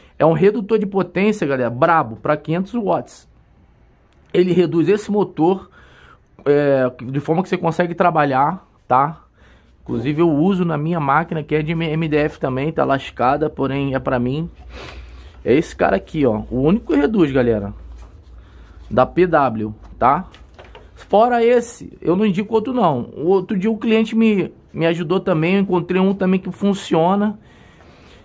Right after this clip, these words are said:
É, então foi o outro e esse aqui. É, o, o outro reduzia mil e quinhentos watts. Também muito bom. Esse é quinhentos watts, já funciona. Pra tu ter noção, galera, arrebenta sempre a linha,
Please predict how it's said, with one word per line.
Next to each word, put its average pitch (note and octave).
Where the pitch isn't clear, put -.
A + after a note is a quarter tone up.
É, D#3
então F3+
foi G3
o F#3
outro G3+
e G#3
esse A3
aqui. D3
É, B2+
o, A#2+
o C3
outro F3
reduzia F3
mil F#3
e -
quinhentos A#3
watts. D#3+
Também C3
muito D#3
bom. C#3+
Esse D#3
é -
quinhentos G3
watts, G#3
já F#3
funciona. F#3
Pra E3+
tu F3+
ter A3+
noção, G#3+
galera, C#3
arrebenta F#3+
sempre G3+
a -
linha, D3